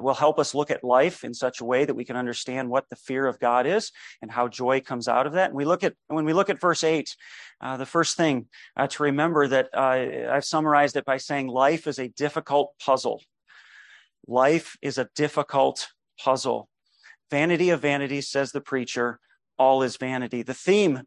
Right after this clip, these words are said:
of the whole book of Ecclesiastes is found here in verse eight. Uh, Solomon has said the same thing back in, in chapter one. Uh, as, uh, Pastor McLean had said, they are like two bookends to the book. They are his theme to the book. The reason this is his theme to the book, though, is because he set out to answer a question.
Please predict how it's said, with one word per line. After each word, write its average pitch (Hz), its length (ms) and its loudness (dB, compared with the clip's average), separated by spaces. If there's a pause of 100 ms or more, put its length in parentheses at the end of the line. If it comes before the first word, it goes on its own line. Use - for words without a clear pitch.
(260)
of 143 140 0
the 135 60 0
whole 156 180 6
book 175 240 2
of 135 100 -2
Ecclesiastes 139 800 -2
is 123 160 -8
found 135 300 0
here 135 200 -2
in 127 120 -4
verse 127 320 0
eight. 135 340 -4 (380)
Uh, 113 120 -10
Solomon 131 480 0
has 131 160 -6
said 135 200 0
the - 80 -8
same 147 320 -2
thing 147 340 -2
back 127 260 -2
in, 127 260 -6
in 120 120 -10
chapter 127 380 -2
one. 147 360 -2 (340)
Uh, 117 300 -6 (100)
as, 120 380 -4 (260)
uh, 110 100 -6
Pastor 131 340 -4
McLean 147 320 0
had 123 80 -8
said, 185 260 2
they 131 100 0
are 127 120 0
like 123 240 -2
two 160 200 -4
bookends 156 720 -2
to 143 80 -6
the 127 100 -6
book. 156 300 2
They 127 120 0
are 139 140 4
his 135 300 -6
theme 190 360 -2
to 143 120 -6
the 127 80 -2
book. 135 280 2 (380)
The 156 100 2
reason 190 460 2
this 170 220 0
is 147 100 -4
his 143 200 -6
theme 156 240 0
to 143 120 -6
the 135 80 -2
book, 147 300 0
though, 147 180 6
is 156 100 0
because 151 360 -2
he 160 100 -2
set 156 300 0
out 156 220 4
to - 140 -12
answer 143 360 -4
a 131 40 -6
question. 135 600 -4